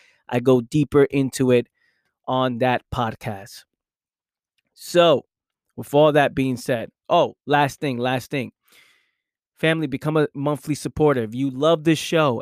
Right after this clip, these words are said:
if you, if you find a lot of value, there's a lot of people who are supporting every single month. I'm truly grateful for you all.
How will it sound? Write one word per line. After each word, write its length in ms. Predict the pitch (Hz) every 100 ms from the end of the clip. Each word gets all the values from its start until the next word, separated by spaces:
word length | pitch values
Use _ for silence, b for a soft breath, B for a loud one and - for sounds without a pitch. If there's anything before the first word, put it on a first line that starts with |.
| -
if 200 | 127 120
you, 280 | 127 123 117
if 160 | 120
you 60 | 123
find 380 | - 151 160 156
a 40 |
lot 240 | 147 143
of 100 | 147
value, 300 | 131 143 131
there's 160 | 123 131
a 60 | 127
lot 260 | 135 156
of 100 | 165
people 300 | 175 165 151
who 80 | 139
are 100 | 135
supporting 540 | - 135 - 156 135
every 180 | 143 139
single 260 | - 147 139
month. 200 | 143 120
I'm 120 | 113
truly 380 | - 147 147 147
grateful 400 | 127 143 - 131
for 140 | -
you 220 | 131 131
all. 260 | 131 117